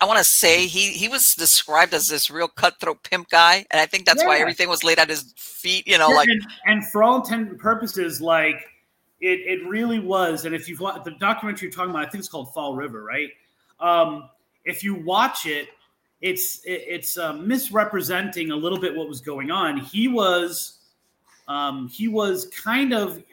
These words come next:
Speaker 2: a little bit of a brain, but more the brawn. Um, he had a younger woman who, who, whose name was Robin Murphy, who
Speaker 1: Right.
Speaker 2: really kind of was the brains of everything. Now, we were talking about the satanic panic and all this stuff.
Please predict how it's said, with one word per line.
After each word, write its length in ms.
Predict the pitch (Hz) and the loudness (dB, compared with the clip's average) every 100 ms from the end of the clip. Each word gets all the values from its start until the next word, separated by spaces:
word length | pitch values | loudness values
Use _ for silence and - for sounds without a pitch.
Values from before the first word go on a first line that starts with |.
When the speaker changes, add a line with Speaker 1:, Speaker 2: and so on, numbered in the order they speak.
| - | -10
Speaker 2:
a 60 | 190 | -2
little 220 | 190 233 | 0 2
bit 120 | 233 | 0
of 80 | 214 | 0
a 60 | 185 | -2
brain, 520 | 175 185 185 180 180 - _ | 0 0 0 -2 -8 -20 _
but 180 | 190 165 | -6 -4
more 260 | 175 196 185 | 0 0 0
the 120 | 156 | -2
brawn. 680 | 127 156 240 165 120 110 113 _ _ _ _ _ _ - | -6 -6 -4 -4 -6 -10 -16 _ _ _ _ _ _ -8
Um, 400 | 151 147 143 135 | -4 -4 -6 -10
he 200 | 175 170 | -12 -8
had 240 | 180 190 | -4 -2
a 60 | 160 | -2
younger 840 | 151 175 208 214 202 190 180 - _ _ _ - | -2 0 0 0 0 0 -2 -6 _ _ _ -18
woman 600 | 143 180 175 165 160 151 127 | -6 -4 -2 -4 -4 -8 -14
who, 220 | 165 147 | -14 -14
who, 540 | - 175 156 151 147 131 131 131 | -8 -2 0 0 -2 -10 -16 -12
whose 200 | 175 147 | -10 -4
name 180 | 180 170 | -2 -2
was 160 | 151 | -4
Robin 300 | 170 165 156 | 0 0 0
Murphy, 640 | 180 202 202 143 131 127 _ _ - | -2 -2 -2 -6 -8 -10 _ _ 0
who 140 | 220 | 2
Speaker 1:
Right. 180 | 147 220 | 2 2
Speaker 2:
really 360 | 240 220 190 - | 2 2 -2 -4
kind 320 | 190 196 196 | 0 0 0
of 360 | 160 160 135 - - _ _ _ _ _ _ | -2 -4 -8 -16 -20 _ _ _ _ _ _
was 220 | 147 170 160 | -4 -4 -4
the 80 | |
brains 460 | 139 156 156 156 123 | -6 -2 -2 -4 -10
of 100 | 113 | -14
everything. 400 | 107 104 - _ _ _ _ _ _ _ _ - | -16 -16 -20 _ _ _ _ _ _ _ _ -6
Now, 460 | 175 170 160 - - - | 0 2 0 -6 -18 -12
we 100 | 160 | 0
were 80 | 220 | 0
talking 300 | 220 233 240 | 4 2 4
about 120 | 226 185 | 2 0
the 60 | |
satanic 520 | - 160 185 185 185 | -6 -10 -8 -6 -6
panic 260 | 185 165 160 | -6 -6 -6
and 100 | 151 | -8
all 100 | 147 | -8
this 120 | 147 | -8
stuff. 240 | - 127 | -6 -8